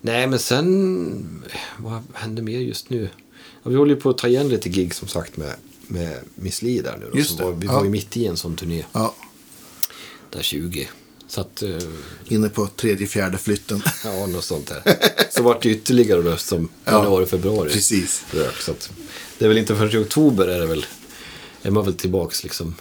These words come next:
Speaker 1: där man skulle ha varit för två år sedan.
Speaker 2: Ja.
Speaker 1: Men halva, halva, liksom,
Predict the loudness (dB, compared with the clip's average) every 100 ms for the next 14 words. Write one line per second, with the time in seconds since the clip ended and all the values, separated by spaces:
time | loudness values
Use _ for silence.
0 | -16 -20 -20 -20 -20 -20 _ -14 -10 -8
1 | -8 -8 -6 -8 -10 -16 -16 -16 -20 -20
2 | -20 -18 -12 -10 -10 -14 -8 -4 -6 -8
3 | -20 -18 -6 -2 2 4 4 4 2 -2
4 | -10 -20 -18 -18 -8 2 4 6 4 2
5 | -2 -4 -6 -2 -2